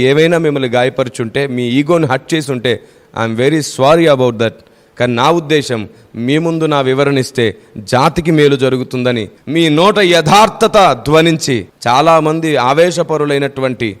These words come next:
హైందవ వీరులు మతానికి ఏదో న్యాయం చేద్దామని పరిగెడుతూ సత్యాన్ని గుర్తెరగలేకపోతున్న వారికి మీరు బుద్ధి చెబితే,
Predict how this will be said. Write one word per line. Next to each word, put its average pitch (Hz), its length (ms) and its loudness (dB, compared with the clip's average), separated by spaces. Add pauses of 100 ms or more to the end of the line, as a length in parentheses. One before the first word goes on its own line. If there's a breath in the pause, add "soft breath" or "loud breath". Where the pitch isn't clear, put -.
(240)
హైందవ 165 400 2
వీరులు 139 520 -2 (680)
మతానికి 180 680 0
ఏదో 185 220 2
న్యాయం 165 400 -2
చేద్దామని 147 520 -2
పరిగెడుతూ 135 640 -2
సత్యాన్ని 147 500 -4
గుర్తెరగలేకపోతున్న 131 1000 -4
వారికి 127 240 -4
మీరు 165 320 0
బుద్ధి 185 240 -2
చెబితే, 117 360 -4